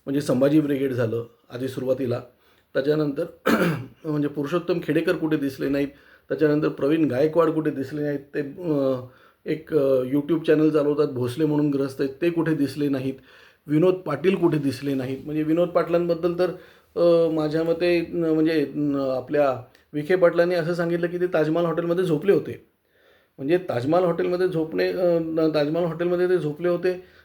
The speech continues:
ते ताजमहाल हॉटेलची रूम ते अफोर्ड करू शकतात, एवढे ते श्रीमंत आहेत. म्हणजे मग त्यांना आरक्षणाची खरंच गरज आहे का? हा एक भाग झाला. दुसरा भाग असा आहे की, अ, हे सगळे जी लोकं आहेत, ज्यांनी ही आ-, आरक्षण,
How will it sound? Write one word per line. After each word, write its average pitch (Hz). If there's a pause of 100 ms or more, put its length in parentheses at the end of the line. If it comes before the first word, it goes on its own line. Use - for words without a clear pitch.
ते 165
ताजमहाल 160
हॉटेलची 170
रूम 170 (280)
ते 170
अफोर्ड 160
करू 180
शकतात, 175 (140)
एवढे 170
ते 180
श्रीमंत 185
आहेत. 127
म्हणजे 135
मग 156
त्यांना 156
आरक्षणाची 170
खरंच 190
गरज 175
आहे 156
का? 127 (720)
हा 175
एक 147
भाग 123
झाला. 104 (580)
दुसरा 180
भाग 190
असा 185
आहे 180 (480)
की, 208 (400)
अ, 175
हे 175
सगळे 208
जी 190
लोकं 185
आहेत, 180
ज्यांनी 175
ही 175
आ-, 175
आरक्षण, 165